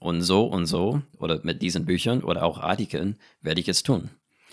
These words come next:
Wenn du dich zum Beispiel für Literatur interessierst, weißt du vielleicht über die viktorianische Literatur Bescheid, aber nur wenig über die mittelalterliche Literatur.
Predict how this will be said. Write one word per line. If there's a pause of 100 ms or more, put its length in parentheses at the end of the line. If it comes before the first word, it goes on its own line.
(360)
Wenn
du
dich
zum
Beispiel
für
Literatur
interessierst,
weißt
du
vielleicht
über
die
viktorianische
Literatur
Bescheid, (420)
aber
nur
wenig
über
die
mittelalterliche
Literatur.